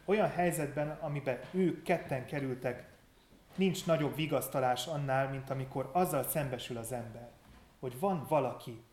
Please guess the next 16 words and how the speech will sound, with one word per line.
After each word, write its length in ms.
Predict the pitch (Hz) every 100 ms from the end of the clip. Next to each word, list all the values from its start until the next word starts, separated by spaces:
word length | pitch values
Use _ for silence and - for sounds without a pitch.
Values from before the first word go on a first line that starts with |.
| - - _ - - - - _ -
aki 460 | 156 - 165 165 170
mindig 420 | 196 165 139 131
és 240 | 123 -
mindenkivel 760 | 147 170 135 110 - 117 107 107
törődik. 560 | 131 123 110 139 - - - - - -
Van 260 | 170 208
valaki, 380 | 180 208 180 190
aki 440 | 160 - 165 156 - - -
értelmet 640 | 165 185 - 156 139 131 156
ad 120 | 143
ennek 320 | 135 131 127
az 220 | 127 123 -
egésznek, 680 | 160 151 123 - 139 120 - - - _ _ -
akiért 540 | - 165 185 180 170 -
érdemes 520 | 208 160 139 123 -
folytatni, 720 | - 160 131 120 107 123